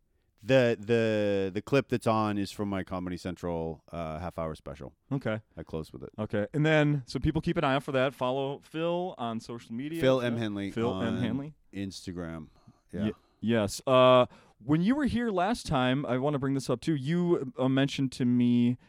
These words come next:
Speaker 2: that your podcast, Keeping Joe, you
Speaker 1: Yeah.
Speaker 2: had recorded some episodes and had not released them yet.
Speaker 1: Oh, God, that
Speaker 2: What
Speaker 1: was a long time ago.
Speaker 2: Yeah, what's the status
Speaker 1: That
Speaker 2: now?
Speaker 1: No, we're done.
Speaker 2: You're
Speaker 1: We
Speaker 2: done.
Speaker 1: Yeah, we did, we did Keeping Joe,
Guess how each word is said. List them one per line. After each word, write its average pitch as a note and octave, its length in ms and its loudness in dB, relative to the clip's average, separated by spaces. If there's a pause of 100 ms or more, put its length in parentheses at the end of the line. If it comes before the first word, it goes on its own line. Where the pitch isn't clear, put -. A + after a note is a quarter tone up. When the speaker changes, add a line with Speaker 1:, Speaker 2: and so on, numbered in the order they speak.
(400)
Speaker 2:
that A2+ 240 2 (260)
your A2+ 120 2
podcast, B2+ 560 -2
Keeping D3 340 -6
Joe, A2+ 480 -4 (120)
you B2 80 -2
Speaker 1:
Yeah. C#3+ 80 8
Speaker 2:
had C3+ 80 6
recorded E3 400 0
some D3 100 -4
episodes B2+ 580 -2
and B2+ 120 -2
had C3 100 0
not C3+ 300 -2 (100)
released B2+ 400 -8
them G2+ 140 -6
yet. G2 380 -10 (120)
Speaker 1:
Oh, F#3 800 8
God, C3 220 -2
that B2 60 6
Speaker 2:
What G#3 60 8
Speaker 1:
was A3+ 60 2
a G#2+ 40 -2
long A2 180 -2
time A2 140 -4
ago. G2+ 120 0
Speaker 2:
Yeah, C#4 240 8
what's G#3 220 4
the B3+ 100 -2
status F3+ 440 10
Speaker 1:
That - 40 2
Speaker 2:
now? B2+ 300 4
Speaker 1:
No, D#3+ 300 8
we're E3+ 180 8
done. D3 420 8
Speaker 2:
You're G3 120 0
Speaker 1:
We - 20 4
Speaker 2:
done. E3+ 400 10
Speaker 1:
Yeah, D#3 240 10
we D3+ 240 4
did, D#3 480 2
we C3 180 2
did C#3 220 2
Keeping D3+ 340 0
Joe, C3 440 6